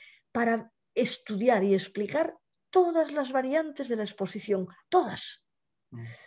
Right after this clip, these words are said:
Speaker 1: Pero ¿qué es más rápido? Decir expectativa,
Speaker 2: Claro.
Speaker 1: creencia. No, no, no es eso. Hay
Speaker 2: Mm.
Speaker 1: otras cosas.
Speaker 2: Hay, hay
Speaker 1: ¿Me
Speaker 2: un
Speaker 1: entiendes?
Speaker 2: autor,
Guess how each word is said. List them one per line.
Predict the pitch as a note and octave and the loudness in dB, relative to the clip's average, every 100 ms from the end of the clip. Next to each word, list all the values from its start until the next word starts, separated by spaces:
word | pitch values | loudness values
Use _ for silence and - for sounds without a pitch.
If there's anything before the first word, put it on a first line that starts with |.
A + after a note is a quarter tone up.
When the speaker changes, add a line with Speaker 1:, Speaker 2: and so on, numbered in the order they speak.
| _ - | _ -4
Speaker 1:
Pero | G#3 G3+ G3 | 2 2 2
¿qué | D#4 | -2
es | D#4 | 0
más | D4+ B3 | 0 2
rápido? | G3+ - E3+ F#3 | 0 0 -2 0
Decir | F#3+ B3+ C#4+ D#4 _ _ _ _ - | 0 0 -2 -4 _ _ _ _ -4
expectativa, | A3+ A3 G#3+ G#3 G3+ F#3 - - - _ _ _ _ _ - | -2 0 2 2 2 0 -4 -16 -20 _ _ _ _ _ 0
Speaker 2:
Claro. | B3 | 6
Speaker 1:
creencia. | B3 A#3 F#3 E3+ - - - | 8 8 6 0 -8 -16 -14
No, | F#3 G3 | -6 -2
no, | B3+ A3 - _ _ | 0 -2 -6 _ _
no | F#3 A3+ | -8 -6
es | - | -6
eso. | D#3+ - - | -8 -10 -4
Hay | - C4+ B3 | 2 4 4
Speaker 2:
Mm. | |
Speaker 1:
otras | A#2+ - - | 2 -2 -4
cosas. | E3 D#3+ - - _ _ _ _ _ _ _ | -10 -10 -18 -20 _ _ _ _ _ _ _
Speaker 2:
Hay, | D3 D3 | -2 2
hay | D#3 D#3+ | 4 6
Speaker 1:
¿Me | E3 | 8
Speaker 2:
un | |
Speaker 1:
entiendes? | D3 C#3+ | 6 2
Speaker 2:
autor, | - E3 D#3+ C#3 B2+ | 4 6 6 4 0